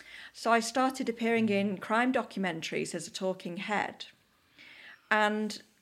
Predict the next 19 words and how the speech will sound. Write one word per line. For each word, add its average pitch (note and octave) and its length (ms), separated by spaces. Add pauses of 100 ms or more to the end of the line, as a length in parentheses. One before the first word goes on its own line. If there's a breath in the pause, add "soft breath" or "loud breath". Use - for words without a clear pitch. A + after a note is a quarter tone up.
it's - 260
just, - 440 (200)
it's - 120
just F4+ 200
amazing, C4 400
isn't C#4 180
it? - 100
Just - 320
putting - 200
yourself C4+ 380
out C4 200
there, G3 220
even A#3 240
on A3+ 140
quite A3+ 320
a, G#3 140 (680)
a G#3 40
small A3+ 540
scale, A3 560